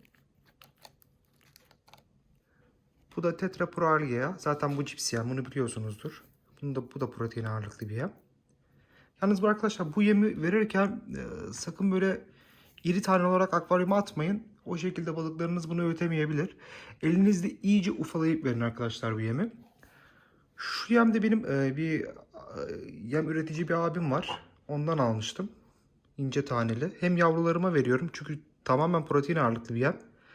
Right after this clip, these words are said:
Hem de böyle balıklarıma veriyorum bazen. Anaçlara veriyorum. Diğer kullandığım yerde Sera tablet yem arkadaşlar.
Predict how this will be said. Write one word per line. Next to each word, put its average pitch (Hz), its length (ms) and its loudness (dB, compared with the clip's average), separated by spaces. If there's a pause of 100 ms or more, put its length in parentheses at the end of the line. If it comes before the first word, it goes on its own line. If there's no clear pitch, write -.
(600)
Hem 190 200 0
de 180 100 2
böyle 180 160 2
balıklarıma 170 480 2
veriyorum 110 360 2
bazen. 107 340 -2 (1200)
Anaçlara 123 500 0
veriyorum. 110 380 -2 (1400)
Diğer 156 240 2
kullandığım 165 460 0
yerde 175 300 2
Sera 180 580 0 (1300)
tablet 170 480 4
yem 127 140 2
arkadaşlar. 113 720 -2